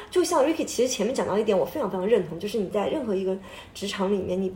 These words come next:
表现出来的那个东西是代表了你自己的，对吧？就是我最后去跟任何人沟通，我拿出来的那个东西，其实代表是我自己，我交出来的这个，这个做演讲的结果，或者拿出来一个P P T，或者写出来的这个稿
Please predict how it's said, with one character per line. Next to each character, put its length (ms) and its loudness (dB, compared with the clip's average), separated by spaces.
表 160 8
现 280 -2
出 160 -2
来 80 -4
的 80 -4
那 100 -2
个 80 -2
东 160 -2
西 100 -6
是 180 -2
代 120 4
表 120 0
了 40 -2
你 120 -4
自 180 -12
己 260 -12
的， 60 -20
对 100 0
吧？ 260 0
就 80 -4
是 120 0
我 100 6
最 180 4
后 160 4
去 180 -4
跟 220 2
任 140 -2
何 80 2
人 140 2
沟 180 2
通， 180 -2
我 100 0
拿 140 -6
出 140 -2
来 80 6
的 80 4
那 100 0
个 80 -2
东 200 -2
西， 120 -4
其 220 -6
实 80 -2
代 100 0
表 140 -2
是 140 -8
我 100 2
自 160 -6
己， 260 -14
我 80 -6
交 160 0
出 120 -2
来 80 0
的 80 0
这 120 2
个， 140 -2
这 140 0
个 100 4
做 360 10
演 280 4
讲 180 2
的 80 0
结 260 4
果， 220 6
或 100 2
者 120 0
拿 180 -4
出 140 -4
来 80 2
一 80 2
个 80 2
P 220 -8
P 100 -2
T， 120 -6
或 160 4
者 120 4
写 200 2
出 140 -2
来 60 2
的 80 0
这 120 -2
个 120 -2
稿 240 -4